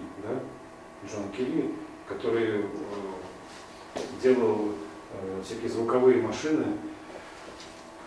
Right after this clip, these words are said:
Э, ему можно гораздо больше времени посвятить. Ну и что? А дальше-то что? Это все говорит о том, что мир устроен сложнее,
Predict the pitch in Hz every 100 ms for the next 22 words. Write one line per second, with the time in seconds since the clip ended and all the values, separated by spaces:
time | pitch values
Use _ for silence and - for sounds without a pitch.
0 | - - 107 104 104 104 - - - -
1 | - - - - - 120 - - - -
2 | - - - - - - - - - 143
3 | 147 139 127 120 123 120 131 127 - -
4 | 107 98 98 - - - - 147 190 175
5 | 160 143 127 - - - - - - -
6 | - - - - - - - - - -
7 | - - - 208 - - - - - -
8 | - - - - - - - - - -
9 | - - - 120 180 226 208 214 226 185
10 | 208 - 170 208 175 185 190 165 151 151
11 | 208 202 -